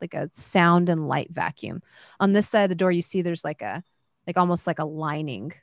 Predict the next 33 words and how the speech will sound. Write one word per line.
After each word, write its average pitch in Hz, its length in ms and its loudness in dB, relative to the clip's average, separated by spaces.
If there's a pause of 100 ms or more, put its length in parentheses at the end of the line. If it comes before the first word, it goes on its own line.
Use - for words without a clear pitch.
(160)
that - 160 0 (100)
fills 196 480 4
in 170 260 2
every 185 220 6
crack - 360 -2
of 180 100 -10
the - 60 -6
door 165 340 0
so - 140 -12
that 165 120 4
when 170 120 4
it - 80 -2
slides 180 460 4
shut, 165 300 4 (240)
swoop, - 640 -2 (1700)
it's 180 200 0
like 180 180 4
you've 175 120 2
shut 170 260 4
out 139 200 2
the 160 80 -2
world. 101 460 -6 (680)
There 190 140 2
is 185 100 4
a 185 60 6
lock 165 340 6
on 165 100 2
the 170 120 0
inside - 380 -4
that - 120 -6
you 165 100 -2
can 175 180 -8
turn. - 440 -12